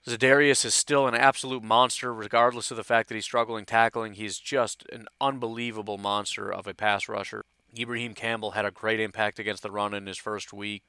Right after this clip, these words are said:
Uh, Tremont is just still incredible. Preston is, you know, he seems to be slipping two weeks in a row now, but he's, he's still getting pressures, he's still getting sacks, especially in big situations. And I, again, I'll take that any day of the week. And so, uh,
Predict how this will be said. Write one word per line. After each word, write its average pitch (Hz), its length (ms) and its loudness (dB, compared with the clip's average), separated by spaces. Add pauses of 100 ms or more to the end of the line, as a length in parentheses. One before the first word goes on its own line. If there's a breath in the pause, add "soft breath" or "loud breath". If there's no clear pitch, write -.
(220)
Uh, 98 180 -6
Tremont 113 460 2
is 101 120 -6
just - 320 -8
still 117 380 -2
incredible. 107 580 -4 (360)
Preston 117 420 -4
is, - 280 -4 (120)
you 113 80 -18
know, 90 140 -20
he 101 120 -16
seems 139 460 -6
to - 80 -8
be 117 120 -10
slipping 117 480 -2
two 120 140 -12
weeks 113 220 -8
in 104 60 -8
a 101 40 -8
row 113 180 0
now, 107 200 2
but 98 160 -16
he's, 95 180 -14
he's - 300 -14
still 135 240 -2
getting 120 200 -2
pressures, 117 400 -4
he's 98 100 -8
still 127 180 -6
getting 113 180 -6
sacks, 107 400 2
especially 117 420 -2
in 107 60 -12
big 104 240 -8
situations. 104 720 -6
And 95 100 -12
I, 98 120 -4
again, 101 360 -4
I'll 98 140 -2
take 113 280 -6
that 104 140 0
any 104 200 -4
day 101 160 0
of 92 80 -4
the 92 60 -10
week. 98 280 -8 (300)
And 104 160 -8
so, 98 220 0
uh, 101 80 0